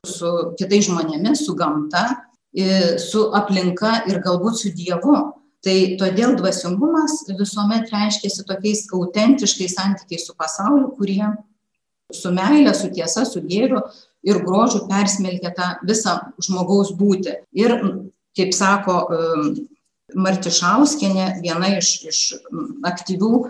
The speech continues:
tyrėjų ir mokslininkių, kad tiesiog nutiesia tą kelią kūrėjo link.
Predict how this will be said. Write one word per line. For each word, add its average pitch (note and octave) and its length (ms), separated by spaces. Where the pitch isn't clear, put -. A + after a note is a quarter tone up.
tyrėjų G3+ 640
ir E3+ 300
mokslininkių, F#3+ 960
kad - 320
tiesiog G#3+ 420
nutiesia G#3+ 640
tą D#3+ 100
kelią G3 400
kūrėjo F#3 440
link. F3 340